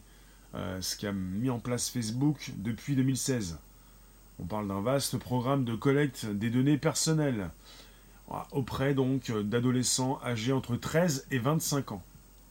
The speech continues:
Treize et vingt-cinq ans, l'application s'appelle Facebook Research. Facebook Research. Des jeunes sélectionnés. Euh,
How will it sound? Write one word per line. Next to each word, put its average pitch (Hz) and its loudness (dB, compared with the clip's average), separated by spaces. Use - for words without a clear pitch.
Treize 143 -2
et 120 -2
vingt-cinq 120 -2
ans, 139 0
l'application 123 -2
s'appelle 113 -2
Facebook 131 0
Research. 135 0
Facebook 120 -2
Research. 95 -6
Des 110 0
jeunes 165 2
sélectionnés. 147 2
Euh, 110 -2